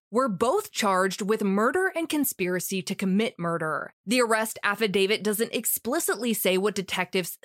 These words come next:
think happened, which is a question since there are two people being charged and only one of them could have pulled the trigger. But People magazine reported that detectives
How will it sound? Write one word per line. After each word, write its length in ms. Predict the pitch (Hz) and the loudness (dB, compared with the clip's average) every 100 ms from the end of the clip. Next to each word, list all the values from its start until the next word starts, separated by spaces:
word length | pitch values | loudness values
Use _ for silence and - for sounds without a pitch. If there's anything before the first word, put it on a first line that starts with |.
| - | -6
think 220 | 294 339 | -2 -2
happened, 560 | - - 165 170 175 220 | -4 -2 -2 2 0 2
which 240 | 190 208 - - | 0 0 -2 0
is 180 | 339 | 2
a 60 | 403 | 0
question 520 | - 180 180 - 208 | 0 0 2 0 0
since 280 | 214 208 202 | 2 0 2
there 160 | 220 - | 0 2
are 140 | 220 | 0
two 280 | - - 349 | -2 -2 -2
people 260 | 254 202 220 | 0 0 0
being 260 | 190 185 180 | 0 0 -2
charged 600 | - 302 247 233 - - | 0 2 2 0 -4 -2
and 140 | 233 | 0
only 220 | 247 262 | 2 2
one 300 | 226 175 220 | 0 0 0
of 120 | 269 196 | 0 0
them 180 | 190 | -2
could 220 | 190 - 175 | -2 -2 -4
have 100 | - | -2
pulled 180 | 170 | -4
the 80 | 165 | -4
trigger. 600 | - - 208 170 160 - - - | -4 -2 0 0 -2 -6 -12 -2
But 160 | 240 | 0
People 260 | - 240 214 | 2 2 2
magazine 520 | 208 196 214 185 208 | 2 2 0 2 2
reported 440 | 202 190 196 202 196 | 2 2 2 2 2
that 160 | 202 | 0
detectives 640 | 202 190 208 196 190 - | -2 -2 -2 0 -2 -4